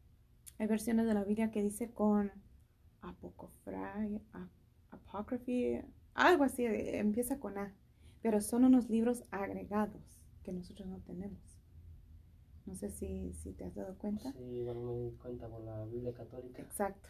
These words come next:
Speaker 1: la Biblia católica los
Speaker 2: Que
Speaker 1: tiene,
Speaker 2: tiene
Speaker 1: tiene unos libros que
Speaker 2: siete,
Speaker 1: nosotros no tenemos.
Speaker 2: o seis.
Speaker 1: Entonces ya es algo a-, agregado a la Biblia,
Speaker 2: Ajá.
Speaker 1: lo cual no es. ¿Y por qué nosotros no tenemos esos libros? Porque,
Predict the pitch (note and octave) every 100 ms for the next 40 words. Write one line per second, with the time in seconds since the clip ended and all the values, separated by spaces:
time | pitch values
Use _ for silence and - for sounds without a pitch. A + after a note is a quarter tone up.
0 | - F#3 F#3 G3+ G3+ A3+ A3 A3 A3 F3+
1 | - - A#3+ C4+ D4+ A3+ A3 A3 A#3 A#3
2 | A3+ A3+ A3+ G#3 G3 G#3+ A3 G#3 G3+ F#3+
3 | G3 F3 - - - - - - - -
4 | - - G3+ A3 A3 G#3+ A3 G#3+ A3 -
5 | G#3+ A#3 A3 G#3+ G#3+ - F#3+ F#3+ G#3 G3+
6 | G3 F3+ F#3 - - - _ - G3 G3
7 | G3 A3 G#3 G3+ F#3 - F#3+ F#3 - F#3
8 | F#3 G3 G3+ - - - - - - G#3+
9 | G#3+ G#3 G#3 G3+ G3+ G#3 A3 A3 A3 G#3+
10 | G#3 G#3 G#3 G#3+ G#3 G3+ G3+ - F#3 -
11 | - G#3 A3 - - - - - - -
12 | - G3 G3 F3+ - G3+ G3 F#3+ F#3+ F#3+
13 | G3